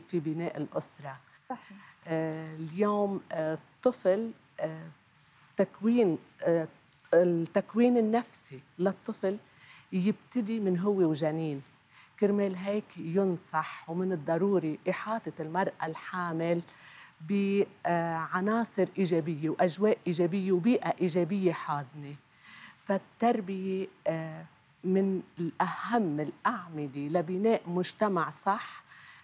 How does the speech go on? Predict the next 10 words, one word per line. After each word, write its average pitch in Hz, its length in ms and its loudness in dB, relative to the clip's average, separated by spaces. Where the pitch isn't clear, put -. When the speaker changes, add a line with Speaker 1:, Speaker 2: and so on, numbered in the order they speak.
Speaker 1:
نحن 233 300 -2
إنه 190 400 0
نشتغل 190 560 0
على 180 460 0
بناء 180 460 2
وتربية 165 520 0
الطفل، 156 400 -8
إن 185 160 -2
كان 262 220 4
نفسيا 233 580 -2